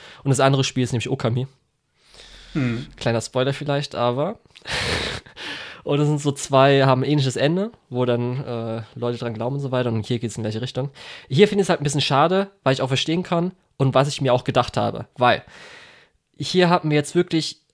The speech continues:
Speaker 1: aus jeder Sing-, also wirklich so in Gruppen jede Singularität. Im Original war auch noch mal viel mehr, also auch aus den ganzen Events. Das heißt, die ganzen Avengers kamen auch noch drin vor. Lustigerweise, ha, Avengers. Ähm,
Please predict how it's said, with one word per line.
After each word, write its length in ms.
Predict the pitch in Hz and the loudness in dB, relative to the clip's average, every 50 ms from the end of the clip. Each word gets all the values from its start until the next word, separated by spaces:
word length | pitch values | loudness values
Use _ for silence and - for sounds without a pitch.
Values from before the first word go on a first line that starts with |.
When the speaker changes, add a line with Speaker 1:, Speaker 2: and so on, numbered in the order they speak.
| _ | _
Speaker 1:
aus 220 | - 143 139 - - | 0 0 2 2 4
jeder 300 | 160 170 175 160 165 147 | 4 4 6 6 4 2
Sing-, 280 | - 160 165 170 135 101 | 2 0 -4 -4 -4 -2
also 240 | 120 139 127 127 135 | 0 0 2 2 0
wirklich 220 | 151 143 139 - | 0 0 -2 0
so 120 | - 151 | 2 2
in 140 | 143 131 117 | 2 2 2
Gruppen 440 | 113 131 156 196 - 170 180 185 180 | 4 6 4 4 4 4 2 2 4
jede 220 | 147 143 151 147 | 4 4 4 4
Singularität. 880 | 127 139 147 139 127 135 127 123 113 120 117 - - 170 190 208 - - - - - - - - - - - _ _ _ | 4 4 2 4 4 4 4 4 4 2 0 2 2 2 2 2 0 -4 -16 -18 -20 -20 -20 -20 -20 -20 -20 _ _ _
Im 160 | - 147 151 | 2 4 4
Original 680 | - 147 143 143 127 135 135 127 131 135 147 170 175 151 | 4 4 4 4 4 4 6 6 6 6 6 4 4 4
war 140 | 143 131 113 | 4 4 4
auch 80 | 135 143 | 4 4
noch 100 | 139 135 | 4 4
mal 160 | 135 127 123 | 4 4 2
viel 320 | - - - 156 143 139 | 0 -2 0 2 4 4
mehr, 340 | 120 120 135 143 160 175 175 | 4 4 4 4 4 4 4
also 240 | 139 131 127 - 107 | 4 2 2 2 2
auch 120 | 123 123 | 2 2
aus 160 | 107 123 - | 2 0 0
den 120 | - 139 120 | -2 -2 -2
ganzen 240 | 123 120 - 139 127 | -2 -2 -2 -2 -2
Events. 600 | 123 113 135 139 175 196 202 - - - - _ _ _ _ _ _ _ _ _ _ _ _ _ _ | 2 4 4 4 4 2 -2 -4 -10 -14 -18 _ _ _ _ _ _ _ _ _ _ _ _ _ _
Das 120 | - - | -4 -2
heißt, 160 | 127 123 - | -2 -2 0
die 60 | 143 123 | 0 0
ganzen 220 | 123 117 113 120 | 0 0 0 -2
Avengers 520 | 107 107 127 - 160 160 - 147 143 - | -2 2 2 2 2 2 0 0 -2 -2
kamen 220 | - - 139 131 123 | -2 0 0 2 2
auch 60 | 123 | 2
noch 140 | 127 127 127 | 0 0 0
drin 220 | 127 131 127 127 120 | 0 -2 -2 -2 -2
vor. 440 | - - 127 123 127 127 127 123 - - | -2 0 2 2 4 2 2 0 -2 -4
Lustigerweise, 600 | 120 127 - 131 127 123 120 123 120 123 123 113 | -4 -4 -2 0 0 2 2 2 2 2 0 0
ha, 180 | 123 123 123 117 | 0 0 0 -2
Avengers. 460 | 110 110 120 127 131 143 147 - - _ - - - - - - - - _ _ _ - | -2 -2 -4 -4 -4 -4 -6 -8 -12 _ -20 -20 -20 -20 -20 -20 -20 -20 _ _ _ 0
Ähm, 500 | 127 127 127 127 127 123 120 117 110 | 2 2 4 2 2 0 -2 -2 -4